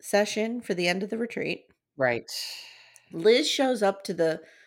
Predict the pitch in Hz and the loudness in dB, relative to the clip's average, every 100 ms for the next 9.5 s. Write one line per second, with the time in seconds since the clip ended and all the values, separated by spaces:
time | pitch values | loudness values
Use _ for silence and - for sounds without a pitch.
0 | _ - 190 185 - - 339 339 - 190 | _ 4 6 6 2 -2 0 0 4 4
1 | 170 156 139 143 180 - 185 180 196 170 | 4 2 -2 -2 -6 -4 -2 -2 -2 0
2 | 180 156 135 139 180 - - 180 196 277 | 2 2 2 -2 -2 -10 -6 -4 -4 -4
3 | 277 311 294 277 269 - - _ _ - | -2 -2 -2 -4 -6 -14 -18 _ _ -16
4 | 196 208 196 196 247 311 302 294 294 277 | -10 -6 -2 -2 -4 -6 -6 -8 -8 -8
5 | 277 240 190 180 220 185 156 220 233 208 | -10 -4 -2 0 -2 0 2 4 6 4
6 | - 202 175 151 151 - 120 117 - - | 4 6 6 4 0 0 0 -2 -6 -8
7 | - _ - _ _ _ _ _ - - | -12 _ -20 _ _ _ _ _ -20 -20
8 | _ - - - - - - - - - | _ -12 -10 -8 -12 -14 -18 -20 -20 -8
9 | 226 269 285 - 190 | 4 8 8 8 6